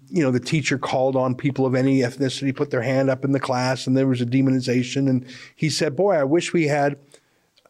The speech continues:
anti-hate laws there." And he, I wanna tell you what I said to him, I said, "If there was an anti-hate law there,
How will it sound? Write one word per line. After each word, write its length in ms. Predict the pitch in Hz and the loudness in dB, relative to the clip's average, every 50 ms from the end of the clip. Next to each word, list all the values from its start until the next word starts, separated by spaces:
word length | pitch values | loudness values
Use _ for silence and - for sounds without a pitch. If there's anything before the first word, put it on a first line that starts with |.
| _ - - | _ -8 -6
anti-hate 520 | 151 147 - 160 131 104 139 139 143 143 | -6 -4 -2 -2 0 0 2 0 0 0
laws 420 | 139 135 131 127 131 127 123 - - | 0 0 0 2 0 0 -2 -2 0
there." 440 | 180 214 277 311 233 - - - - _ _ _ _ _ _ _ _ _ _ _ _ _ _ _ _ _ _ _ _ _ _ - | 2 2 4 2 0 -2 -6 -14 -20 _ _ _ _ _ _ _ _ _ _ _ _ _ _ _ _ _ _ _ _ _ _ -2
And 100 | 151 156 | 0 2
he, 100 | 165 165 160 | 2 0 0
I 140 | 151 151 190 | -2 -2 0
wanna 180 | 240 277 285 233 | 2 2 0 0
tell 160 | - 214 214 | 2 2 4
you 80 | 214 | 4
what 100 | 196 190 | 4 4
I 60 | 170 156 | 2 2
said 320 | - - - 233 262 247 | 0 0 0 0 0 0
to 120 | - 117 87 | -2 -4 -4
him, 480 | 95 90 82 85 123 160 - - - _ _ _ _ _ - _ _ _ _ _ _ _ _ _ _ _ - - _ - - | -4 -6 -4 -4 -4 -4 -6 -10 -20 _ _ _ _ _ -20 _ _ _ _ _ _ _ _ _ _ _ -20 -20 _ -16 -8
I 120 | - 170 170 | -4 -4 -4
said, 420 | 165 - - 190 175 180 160 - - - _ _ _ _ _ _ _ _ _ - - - - _ _ _ - - - _ - - - _ _ _ _ _ _ - | -2 -2 0 0 0 0 -2 -4 -14 -20 _ _ _ _ _ _ _ _ _ -20 -20 -20 -20 _ _ _ -20 -20 -20 _ -20 -20 -20 _ _ _ _ _ _ -6
"If 80 | 143 120 | -2 0
there 120 | 190 226 | 0 0
was 140 | 302 269 - | 0 0 0
an 80 | 190 170 | 0 0
anti-hate 580 | 156 165 170 - 165 127 110 139 143 175 165 | 0 0 0 0 -2 0 0 0 0 0 0
law 200 | 123 107 104 101 | 0 -2 -2 -2
there, 400 | 87 82 78 78 - - 127 135 | -4 -6 -10 -10 -4 -4 -4 -4